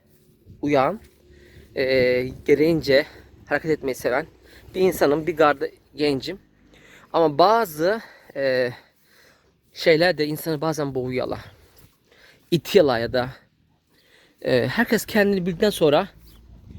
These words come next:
bence en güzeli kendiyi bilmek. Herkes kendini bilmesi. Yani işte herkes kendini bil-, bilirse, e, her şey çözüldü gibi sü-, zannediyorum. Kızmayızı, e,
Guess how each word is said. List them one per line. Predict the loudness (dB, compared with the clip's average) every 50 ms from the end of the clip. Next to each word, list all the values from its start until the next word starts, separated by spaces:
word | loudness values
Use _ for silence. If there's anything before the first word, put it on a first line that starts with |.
| -20 -20 -6 -2
bence | 0 0 0 0 -2 -2 -2 -2 -4 -10 -18 -20 -20 -20 -20 -20 -20 -8 -4
en | -2 -2 0 -2 -2
güzeli | -4 -2 0 0 0 0 -2 -4 -6 -10 -16 -20 -20 -20 -20 _ -20 -20 -20 -20 -6
kendiyi | -2 0 2 2 2 2 2 2 2 2
bilmek. | 0 -2 -2 -2 -2 0
Herkes | 0 0 0 -2 -6 -8 -4
kendini | -2 -2 -2 0 -2 -4 -6
bilmesi. | -6 -8 -8 -8 -10 -12 -14 -14 -14 _ _ _ _ _ -20 -20 -20 -20 -20 _ -20 -20 -20 -14 -8
Yani | -6 -2 0 0
işte | 0 2 0 0
herkes | 2 0 0 0 -2 -2
kendini | 0 0 0 2 2 -2 -2 -2
bil-, | -4 -6 -6 -8 -12 -8
bilirse, | -6 -6 -6 -2 0 0 0 0 -2 -6 -18 -20 -20 -20 -20 -18 -18 -18 -20 -20 -20 _ _ _ _ _ _ _ _ -6
e, | -2 0 0 2 2 0 0 -2 -2 -4 -6 -4
her | 0 2 2 2
şey | 2 0 -2
çözüldü | -2 -2 -4 -4 -4 -6 -8
gibi | -8 -8 -8 -8
sü-, | -8 -10 -10 -10 -12 -20
zannediyorum. | -20 -12 -6 -4 -2 -2 -2 -2 0 0 0 0 0 -4 -10 -20 -20 -20 -20 -20 -20 -20 -20 -16 -4
Kızmayızı, | 0 0 2 2 4 4 4 4 4 2 0 -2 -2 -2 -2 -2 -6 -10 -18 -20 -20 -20 -20 -20 -20 _ _ _ _
e, | -6 -2